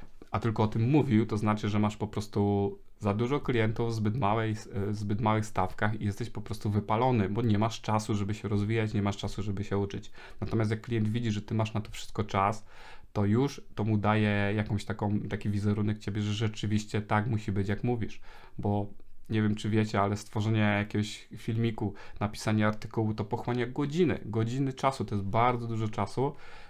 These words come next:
więc ja zawsze też, ja nawet jak potrzebuję kogoś zatrudnić i widzę, że ten ktoś ma czas na robienie kontentu, to wiem, że on jest dobry. Od razu wiem, że jest dobry w tym, co robi, ponieważ kasuje odpowiednie stawki, ma mało klientów, robi dobry serwis,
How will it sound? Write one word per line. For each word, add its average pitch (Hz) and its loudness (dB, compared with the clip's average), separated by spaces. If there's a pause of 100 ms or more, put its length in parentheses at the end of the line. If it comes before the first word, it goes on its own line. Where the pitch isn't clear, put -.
więc 104 4 (280)
ja 104 4
zawsze 110 0
też, 110 0
ja 110 4
nawet 107 2
jak 104 0
potrzebuję 113 -2
kogoś 110 2
zatrudnić 110 0
i 107 0
widzę, 117 0
że 107 0
ten 110 -2
ktoś - 0
ma 110 0
czas 113 2
na 107 2
robienie 110 2
kontentu, 117 0 (340)
to - -2
wiem, 117 2
że 110 2
on 107 4
jest 104 2
dobry. 104 0 (200)
Od 110 2
razu 120 2
wiem, 110 0
że 110 0
jest 101 0
dobry 104 0
w - -12
tym, - -4
co 107 -2
robi, 120 0 (260)
ponieważ 104 2
kasuje 104 0
odpowiednie 110 -2
stawki, 104 -2
ma 101 2
mało 110 6
klientów, 127 0
robi 101 0
dobry 110 0
serwis, 107 0